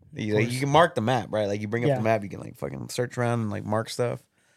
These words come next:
Speaker 1: "Oh, we're gonna go here, and then we're gonna go here," or whatever, but then you just have some guy fucking mountain man it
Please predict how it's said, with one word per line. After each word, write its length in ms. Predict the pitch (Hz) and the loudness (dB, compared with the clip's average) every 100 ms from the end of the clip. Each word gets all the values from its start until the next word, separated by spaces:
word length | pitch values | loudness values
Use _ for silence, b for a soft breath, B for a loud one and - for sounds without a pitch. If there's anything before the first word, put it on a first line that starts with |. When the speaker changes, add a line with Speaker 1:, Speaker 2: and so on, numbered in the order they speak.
| b - | b -4
Speaker 1:
"Oh, 100 | 113 | 0
we're 100 | 110 | 0
gonna 100 | 113 | 0
go 100 | 107 | -2
here, 300 | 110 127 117 | 0 0 0
and 80 | 110 | -2
then 60 | |
we're 80 | 107 | -6
gonna 120 | - | -8
go 120 | - 110 | -6 -4
here," 320 | 117 113 107 | -4 -4 -4
or 20 | |
whatever, 300 | 107 107 107 | -4 -4 -4
but 140 | 107 90 | -8 -8
then 160 | 101 | -6
you 100 | 104 | -4
just 140 | 101 98 | -4 -2
have 120 | 98 | -2
some 260 | - 101 95 | -2 -4 0
guy 240 | 98 101 | 2 2
fucking 320 | 98 95 - | -2 -6 -8
mountain 300 | 95 98 95 | -8 -8 -6
man 180 | 98 95 | -4 -4
it 100 | 95 | -6